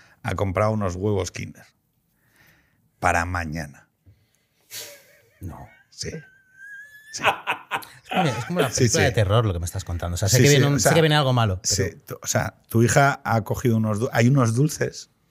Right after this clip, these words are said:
Speaker 1: de chocolate en la nevera. Y entonces, eh, tú sabes que son de tus hijos. ¿Sabes? O sea, tú dices,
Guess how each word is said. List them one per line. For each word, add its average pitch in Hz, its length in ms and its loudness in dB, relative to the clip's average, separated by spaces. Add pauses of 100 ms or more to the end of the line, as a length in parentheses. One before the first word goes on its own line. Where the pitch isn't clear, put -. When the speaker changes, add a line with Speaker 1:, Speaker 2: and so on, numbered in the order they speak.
(320)
Speaker 1:
de 92 140 0
chocolate - 640 -4 (1000)
en 101 160 0
la 90 120 0
nevera. 85 400 -10 (1700)
Y 113 100 2
entonces, 120 560 2 (100)
eh, 95 520 2 (140)
tú 117 120 2
sabes 143 480 4
que 98 160 -6
son 113 180 0
de 98 120 0
tus - 240 -4
hijos. - 420 -6 (1160)
¿Sabes? 131 280 6
O 101 60 -4
sea, - 320 0
tú 123 100 -2
dices, 110 560 0